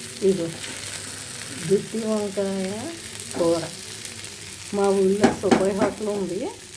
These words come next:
సుబ్బయ్య గారి హోటల్లో కూడా ఇలాగే చేస్తారు. బాగుంటుంది,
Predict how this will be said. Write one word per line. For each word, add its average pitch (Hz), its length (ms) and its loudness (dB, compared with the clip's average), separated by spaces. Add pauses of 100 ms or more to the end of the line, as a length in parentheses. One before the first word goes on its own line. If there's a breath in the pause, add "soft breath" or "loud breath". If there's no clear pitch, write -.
(880)
సుబ్బయ్య 208 380 6
గారి 196 260 0
హోటల్లో 190 380 2 (120)
కూడా 214 160 2 (400)
ఇలాగే 202 340 4
చేస్తారు. 180 480 -2 (1800)
బాగుంటుంది, 185 560 2